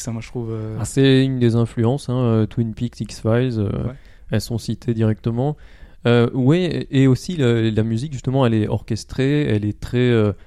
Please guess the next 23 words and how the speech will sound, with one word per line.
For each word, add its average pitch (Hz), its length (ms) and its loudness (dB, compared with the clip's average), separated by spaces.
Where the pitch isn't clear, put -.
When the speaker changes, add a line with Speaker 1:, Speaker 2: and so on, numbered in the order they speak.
Speaker 2:
elle 104 140 0
fait - 120 -4
un 107 40 -2
peu 107 180 -2
Speaker 1:
Oui, 165 120 4
Speaker 2:
série, 123 200 -2
hein. 117 40 -4
Speaker 1:
c'est 147 100 -2
vrai 160 80 2
que 117 80 -2
ça 131 60 2
aurait 123 100 2
pu, - 100 -12
c'est 131 140 -6
pas 160 180 4
une 147 120 0
musique, 139 340 -2
euh, 120 180 0
de 123 240 -2
DOS 151 440 0
de 120 120 0
l'époque, 143 440 0
euh, 110 400 -4